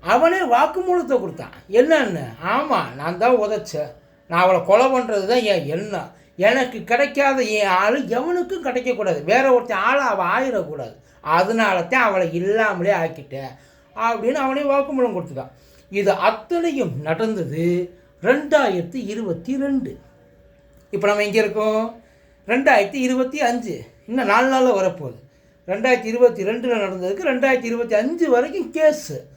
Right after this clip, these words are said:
கண்ணுக்கு முன்னாடி, அத்தனை பேர் முன்னாடி ஒருத்தன் ஒரு பொண்ணை கொலை பண்ணதுக்கு இப்ப தீர்ப்பு வருது.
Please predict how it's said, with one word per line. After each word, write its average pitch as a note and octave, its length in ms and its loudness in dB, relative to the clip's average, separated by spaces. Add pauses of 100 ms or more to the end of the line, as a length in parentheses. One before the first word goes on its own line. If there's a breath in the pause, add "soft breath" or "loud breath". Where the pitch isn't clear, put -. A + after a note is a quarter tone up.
(260 soft breath)
கண்ணுக்கு G#3+ 440 2
முன்னாடி, G3 360 -2
அத்தனை G3+ 380 0
பேர் G#3 260 0
முன்னாடி F3+ 640 -4 (300 loud breath)
ஒருத்தன் G#3+ 460 0
ஒரு G#3 260 2
பொண்ணை G#3+ 520 -2 (100)
கொலை A#3+ 300 6
பண்ணதுக்கு G3+ 840 -4 (400)
இப்ப C4 500 -2
தீர்ப்பு D#4+ 680 0
வருது. E3 260 -4